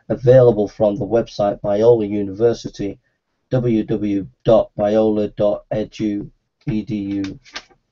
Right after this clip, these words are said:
So we've, we've come to the end. Um, I've done this lecture before, and I've said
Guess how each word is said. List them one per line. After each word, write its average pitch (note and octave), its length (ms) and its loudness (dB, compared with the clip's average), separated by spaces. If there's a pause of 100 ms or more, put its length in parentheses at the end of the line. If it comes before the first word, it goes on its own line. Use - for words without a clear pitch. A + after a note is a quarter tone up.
(3500)
So D3 200 0
we've, D3+ 320 4
we've C#3+ 200 0
come F3 220 2
to E3 160 -4
the C#3+ 180 6
end. A#2+ 420 4 (960)
Um, B2 500 4 (380)
I've C#3+ 360 2 (320)
done F3+ 220 0
this D#3+ 200 -2
lecture D3 360 0
before, B2 420 0
and A2+ 180 -6 (880)
I've B2+ 100 -6
said D3+ 400 4